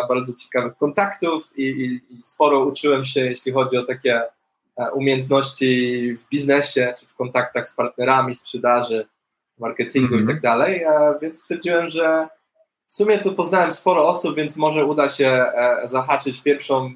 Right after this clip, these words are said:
Speaker 1: pracę, e, w jakiejś firmie, że, że dalej będę mógł się rozwijać tutaj. Więc, e, jak już tu jestem, to co mi szkodzi, zostanę jeszcze rok. <laughs> Więc, e, przez, przez, e, przez inną też działalność taką wolontariacką,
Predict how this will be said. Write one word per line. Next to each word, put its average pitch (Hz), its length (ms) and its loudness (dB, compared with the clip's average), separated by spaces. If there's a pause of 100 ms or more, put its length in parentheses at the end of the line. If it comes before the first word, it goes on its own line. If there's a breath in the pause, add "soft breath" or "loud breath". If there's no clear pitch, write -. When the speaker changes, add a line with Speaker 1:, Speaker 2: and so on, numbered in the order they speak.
(120)
Speaker 1:
pracę, 143 500 0 (640 soft breath)
e, 113 720 0
w - 20 -2
jakiejś 123 380 -2
firmie, 151 440 4
że, 131 280 0
że 127 200 -2
dalej 131 300 2
będę 123 240 -6
mógł 120 200 -20
się 117 140 -4
rozwijać 120 520 -2
tutaj. 123 280 -2 (600 soft breath)
Więc, 123 300 -8
e, 123 280 2
jak 139 180 0
już 135 140 -2
tu 131 80 -2
jestem, 135 420 2
to 131 100 -10
co 147 180 0
mi 131 80 -2
szkodzi, - 360 0
zostanę 120 460 -4
jeszcze 123 260 -4
rok. 123 240 2 (180)
<laughs> - 100 -10
Więc, 190 440 0 (460 loud breath)
e, 131 640 2 (300)
przez, - 380 -2
przez, 156 420 -4
e, 143 340 4
przez 156 280 -6
inną 175 300 0
też 143 160 -2
działalność 143 600 2
taką 127 300 -4
wolontariacką, 135 1000 0